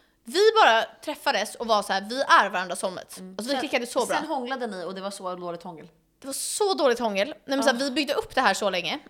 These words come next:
Speaker 1: För han ville väl inte vara otrogen.
Speaker 2: Ja, det här är så onajs.
Speaker 1: Vadå?
Speaker 2: När man verkligen byggt upp och så blir det
Speaker 1: Ja,
Speaker 2: så jävla
Speaker 1: ja.
Speaker 2: dåligt. Det här är verkligen min mardröm, alltså.
Speaker 1: Nej, men så här, grejen var att först träffades vi en
Speaker 2: Min
Speaker 1: gång.
Speaker 2: dealbreaker är må-, hångel, alltså. Om
Speaker 1: Ja,
Speaker 2: man är dålig.
Speaker 1: jag vet.
Speaker 2: Uh.
Speaker 1: Vi träffades en gång för så här,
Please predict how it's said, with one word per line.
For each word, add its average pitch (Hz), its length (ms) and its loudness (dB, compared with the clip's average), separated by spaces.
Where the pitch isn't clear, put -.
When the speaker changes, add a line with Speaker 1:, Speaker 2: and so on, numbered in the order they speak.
Speaker 1:
För 240 200 -4
han 294 300 2
ville 285 140 2
väl 277 100 0
inte 254 160 -2
vara 175 100 0
otrogen. 214 480 -4
Speaker 2:
Ja, 294 120 -4
det 277 60 -12
här 302 120 -6
är 302 40 -10
så 277 120 -12
onajs. 240 580 -12
Speaker 1:
Vadå? 233 160 -6
Speaker 2:
När 254 100 -4
man 254 200 -6
verkligen 240 260 -6
byggt 233 180 -12
upp - 320 -16
och 226 80 -12
så 226 120 -10
blir 233 260 -6
det 262 60 -2
Speaker 1:
Ja, 339 120 10
Speaker 2:
så 226 60 2
jävla 233 220 2
Speaker 1:
ja. 254 100 8
Speaker 2:
dåligt. 202 360 -6
Det 240 100 -4
här 294 160 8
är 294 60 2
verkligen 277 220 -2
min 220 80 -2
mardröm, 214 360 -4
alltså. 135 60 -10
Speaker 1:
Nej, 294 60 -4
men 320 100 -4
så 320 60 4
här, 226 60 4
grejen 285 260 -4
var 214 80 2
att 214 100 -4
först - 340 -6
träffades 240 460 -2
vi 196 180 0
en 220 60 4
Speaker 2:
Min 208 80 -2
Speaker 1:
gång. 294 200 4
Speaker 2:
dealbreaker 214 580 -6
är 190 100 -10
må-, 196 120 -10
hångel, 202 320 -12
alltså. - 160 -12
Om - 60 -18
Speaker 1:
Ja, 247 140 4
Speaker 2:
man 247 140 6
är 247 40 -2
dålig. 196 340 -4
Speaker 1:
jag 262 60 -2
vet. 247 280 -4
Speaker 2:
Uh. 220 360 -8
Speaker 1:
Vi 294 240 -6
träffades 254 500 -4
en 302 180 -2
gång 220 260 -2
för 240 120 -6
så 214 100 -2
här, 170 280 0